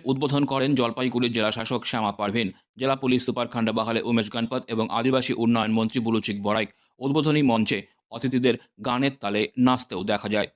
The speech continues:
এই উৎসব ছিল সত্যিই একটি মিলন মঞ্চ। শহরের ছোট থেকে বড়, আট থেকে আশি, সবাই সমান উৎসাহে এখানে অংশ নেন। কেউ ছবি আঁকায় মগ্ন, কেউ বা ক্যামেরায় মুহূর্ত বন্দি করতে ব্যস্ত,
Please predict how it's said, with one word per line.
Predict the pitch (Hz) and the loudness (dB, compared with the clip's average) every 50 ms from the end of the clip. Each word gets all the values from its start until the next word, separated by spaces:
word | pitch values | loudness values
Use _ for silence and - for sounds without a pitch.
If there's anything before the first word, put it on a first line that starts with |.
| _ _ _ _ _ _ - | _ _ _ _ _ _ -10
এই | 110 113 - - | -8 -8 -2 0
উৎসব | 143 139 - - 165 151 143 | 0 0 2 0 -2 -2 -2
ছিল | - - 147 104 - - | 0 0 2 2 2 0
সত্যিই | - - 147 127 - - 131 131 - - | 0 -2 -2 -2 -4 -2 -2 -2 -2 -2
একটি | 113 101 - 107 104 - 120 | -6 -6 -4 -6 -6 -2 2
মিলন | 127 135 131 120 110 107 | 2 4 4 4 4 2
মঞ্চ। | 110 110 104 104 101 104 95 - - _ _ _ - | 2 2 2 0 0 -2 -4 -4 -6 _ _ _ -14
শহরের | - 147 143 135 147 147 139 135 | -6 -6 -4 -2 0 2 2 2
ছোট | - - 127 120 127 - | 2 0 0 0 0 0
থেকে | 123 107 117 107 | -2 -4 -2 -2
বড়, | 104 113 110 117 123 123 - | 0 2 2 2 2 -2 -2
আট | 110 113 98 - - | -4 -6 -6 -6 -10
থেকে | 113 92 104 - - | -10 -8 -8 -8 -6
আশি, | 113 113 - 127 104 82 - - _ _ _ | -4 -2 0 0 0 0 -2 -8 _ _ _
সবাই | - - 139 139 139 117 92 87 | -8 -2 0 2 2 0 0 -2
সমান | - - 135 123 117 113 113 - | -4 -2 0 2 2 2 0 0
উৎসাহে | - 120 113 - - 139 127 101 - - | -4 -4 -2 0 -2 -2 -2 -4 -6 -6
এখানে | 104 - - 113 104 - - | -8 -8 -6 -6 -6 -4 -4
অংশ | 120 113 - - 107 | -4 -2 -2 -2 -2
নেন। | 107 104 98 90 - _ _ _ _ _ _ | -2 -2 -4 -6 -8 _ _ _ _ _ _
কেউ | - 139 139 | -2 -2 0
ছবি | 135 - 156 135 135 147 147 | 0 2 0 2 4 4 4
আঁকায় | 139 135 - 139 131 | 2 0 -2 0 2
মগ্ন, | 127 123 120 123 127 135 143 | 4 4 4 4 4 4 4
কেউ | 139 - 117 110 | 2 2 0 0
বা | 107 110 104 | 2 0 -2
ক্যামেরায় | - 113 110 117 120 120 107 104 | -2 -4 -2 0 0 0 2 2
মুহূর্ত | 110 117 120 139 139 135 - | 2 2 2 2 0 0 -2
বন্দি | 110 107 107 104 104 107 | -2 0 2 2 2 0
করতে | - 110 104 - 107 | 0 -2 -6 -6 -4
ব্যস্ত, | 104 107 104 104 - - 127 | -2 -2 -2 -2 -4 -6 -8